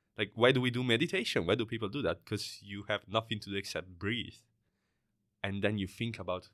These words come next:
all the possibilities. In a different way, why do you go get, uh, backpacking? Backpacking? Because actually, who goes get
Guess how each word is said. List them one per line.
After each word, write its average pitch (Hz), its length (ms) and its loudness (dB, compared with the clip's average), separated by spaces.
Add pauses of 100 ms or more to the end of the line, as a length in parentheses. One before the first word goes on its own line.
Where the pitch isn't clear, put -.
(160)
all 101 160 -2
the 90 80 -6
possibilities. 110 800 -6 (1300)
In 117 180 4
a 110 140 10
different 135 320 6
way, 120 100 12
why 113 140 12
do 123 100 4
you 123 60 4
go 120 160 4
get, 110 320 6
uh, 113 60 2
backpacking? - 640 2 (220)
Backpacking? 95 600 -6 (140)
Because 113 300 -2 (120)
actually, 117 280 0
who 196 280 4
goes 104 220 4
get - 180 -8